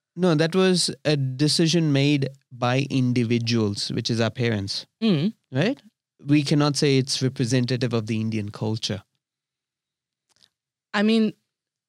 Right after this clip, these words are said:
Speaker 2: is it not? Because there's so many people striving to leave India. And that's such a, like, a dream to, like, be in America or the U K or Aus-, Australia.
Speaker 1: And I, I, I guess this is where we have to fall back and look at history.
Speaker 2: Mm.
Speaker 1: What has happened in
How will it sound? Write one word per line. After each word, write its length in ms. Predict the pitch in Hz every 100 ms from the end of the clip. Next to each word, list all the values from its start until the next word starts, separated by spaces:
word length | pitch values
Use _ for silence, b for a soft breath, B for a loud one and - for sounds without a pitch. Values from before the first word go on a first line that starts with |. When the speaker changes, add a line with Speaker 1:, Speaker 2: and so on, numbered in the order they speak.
| -
Speaker 2:
is 160 | 233
it 120 | 247
not? 360 | 175 160 320 -
Because 320 | 233 220 214
there's 180 | 185 208
so 280 | - 208 220
many 300 | 214 214 208
people 380 | - 214 185 160
striving 460 | - 165 170 180
to 80 | 180
leave 240 | 165 165 156
India. 560 | 151 151 113 - 175 - _
And 120 | 175
that's 160 | 175 -
such 200 | 196 -
a, 120 | 180
like, 180 | 165 151
a 40 |
dream 600 | 151 - 151 156 190 165 147
to, 120 | 151
like, 160 | 143
be 120 | 143 147
in 80 |
America 500 | 147 165 202 170 160
or 80 | 147
the 100 | 147
U 200 | 147 156
K 360 | 147 208 175 156
or 240 | 147 143 -
Aus-, 280 | 156 - -
Australia. 640 | 160 - 196 180 143 135 147 b b b b _ _ -
Speaker 1:
And 160 | 160 -
I, 140 | 165
I, 320 | - 170 -
I 40 | 170
guess 180 | 185 185
this 200 | 165 214
is 80 | 180
where 180 | 175
we 120 | 170 160
have 140 | 165
to 320 | 165 151 147 - _ -
fall 200 | 147 139
back 260 | 135 139
and 180 | 139 131
look 140 | 135
at 120 | 135 113
history. 540 | 151 - - 131 107
Speaker 2:
Mm. 260 | 196 190 147
Speaker 1:
What 200 | 143 156
has 340 | - 131 156 156
happened 500 | 135 131 139 131 131
in 440 | 123 120 117 120